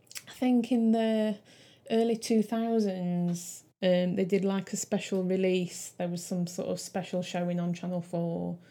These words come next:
or something, but I did, I did actually get it on D V D. But to hop back to, um, Midsommar, Midsommar,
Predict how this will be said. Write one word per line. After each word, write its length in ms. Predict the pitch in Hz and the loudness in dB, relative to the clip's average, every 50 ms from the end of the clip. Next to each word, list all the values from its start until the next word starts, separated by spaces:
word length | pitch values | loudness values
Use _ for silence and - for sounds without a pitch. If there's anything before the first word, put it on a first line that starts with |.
| _ _ _ _ - - - | _ _ _ _ -12 -6 -2
or 140 | 202 180 175 | 0 0 0
something, 520 | 170 - 180 175 170 170 180 180 180 175 | 0 -2 0 0 0 0 0 -2 0 0
but 160 | 170 180 - - | 0 0 -2 0
I 40 | |
did, 300 | 180 175 214 208 208 - - - | 2 2 2 2 2 -2 -8 -8
I 40 | |
did 180 | 202 - 208 196 | -6 -4 -4 -2
actually 400 | 196 190 196 - - 185 180 180 | -2 -4 -4 -6 -6 -6 -4 -4
get 180 | - 180 185 196 | -2 -2 -2 -2
it 160 | 190 190 185 | -2 -2 -2
on 160 | 185 180 175 | -2 -2 0
D 220 | 170 190 180 180 175 | 0 0 0 0 0
V 220 | 175 180 180 180 | 0 0 0 0
D. 360 | 170 - 214 202 185 180 170 - - - - _ - - | 2 2 2 2 2 0 -2 -6 -12 -20 -20 _ -6 -2
But 140 | 190 190 - | -2 -2 0
to 100 | - 214 | 0 0
hop 300 | 196 - 269 254 - 202 | 4 6 4 4 4 4
back 400 | 202 233 220 - - - - - - - - - | 2 2 2 2 -2 -10 -20 -16 -12 -6 0 4
to, 420 | 214 202 202 202 196 196 196 196 | 6 6 8 8 6 6 6 6
um, 260 | 196 196 190 190 185 180 - 202 | 4 4 4 2 2 2 4 6
Midsommar, 720 | 202 208 202 - - - 180 170 170 170 170 175 190 185 - - - | 6 6 4 2 -2 -2 0 0 2 0 0 0 -2 -2 -6 -6 -2
Midsommar, 1160 | 190 180 196 202 202 196 - - - - - 190 190 185 170 165 165 175 180 170 180 185 196 | 0 2 2 2 0 -2 -6 -14 -12 -8 -6 -2 0 0 0 0 -2 -4 -6 -6 -6 -8 -8